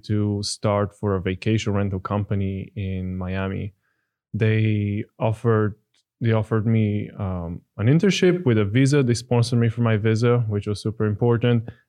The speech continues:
And I started with them. That was, that's how I started. I started as an intern. We had about twenty to twenty-five luxurious Airbnbs in Miami, Fort Lauderdale, um, Naples. And then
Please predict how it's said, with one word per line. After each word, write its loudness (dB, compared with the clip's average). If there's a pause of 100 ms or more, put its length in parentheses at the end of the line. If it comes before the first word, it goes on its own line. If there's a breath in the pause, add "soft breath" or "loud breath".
And 2
I 2
started 2
with 0
them. 0 (100)
That 0
was, -2 (160)
that's -6
how -2
I 0
started. -2 (100)
I -4
started -2
as -4
an -2
intern. 2 (1040 soft breath)
We 6
had 6
about 2
twenty 4
to -8
twenty-five 0
luxurious 0 (160)
Airbnbs 2
in 0
Miami, 2
Fort 2
Lauderdale, 2 (240)
um, -8
Naples. 0
And -2
then -2